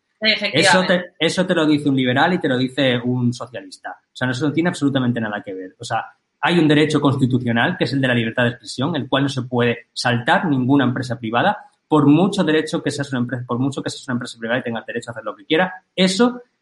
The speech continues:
Speaker 2: no, no, porque es que no estás incumpliendo ninguna norma ni ninguna regla. Entonces, la libertad de expresión es sagrada y por mucho que seas una empresa privada, no te lo puedes saltar.
Speaker 1: No, y además, eh, siendo una empresa privada, lo que no puedes hacer es dictar una sentencia en, en que acabe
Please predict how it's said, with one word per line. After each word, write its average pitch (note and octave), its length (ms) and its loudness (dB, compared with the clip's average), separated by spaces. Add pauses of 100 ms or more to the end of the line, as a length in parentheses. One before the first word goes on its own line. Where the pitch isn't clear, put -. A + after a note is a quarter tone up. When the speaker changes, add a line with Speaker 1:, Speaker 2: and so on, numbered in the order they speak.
(180)
Speaker 2:
no, D3 340 4
no, C3+ 220 2
porque C3+ 220 -4
es A#2+ 60 -8
que D#3+ 80 -4
no D#3 60 0
estás - 240 -4
incumpliendo A#2+ 420 2
ninguna A2+ 260 -2
norma F#3+ 260 2
ni B2 100 0
ninguna A2+ 320 -4
regla. C#3 280 0
Entonces, B2 280 -8
la C#3 80 0
libertad A#2+ 300 -2
de E3+ 60 -2
expresión F3 420 -6
es B2 140 -6
sagrada C#3+ 500 0 (160)
y B2+ 100 -2
por D3 120 4
mucho F3+ 220 2
que F#3 100 4
seas D3 100 -2
una D#3+ 100 2
empresa C#3 220 -4
privada, C#3+ 320 0
no C3+ 100 -2
te A#2+ 80 -4
lo A2 100 -4
puedes G#2+ 200 -10
saltar. F#2+ 300 -14 (100)
Speaker 1:
No, G#3+ 280 0 (140)
y F3+ 60 -4
además, D#3+ 240 0 (320)
eh, D#3+ 180 -6
siendo E3+ 240 -8
una F3 120 0
empresa F#3 360 -2
privada, F#3 340 0
lo G3 80 0
que F3+ 120 -10
no E3+ 140 -4
puedes F3 260 -6
hacer F3 220 -8
es F#3 200 -8 (100)
dictar F3+ 440 -4
una E3+ 100 -6
sentencia E3+ 720 -8 (580)
en, - 540 -2
en C#3+ 280 -2 (600)
que D#3 60 -6
acabe E3 440 -2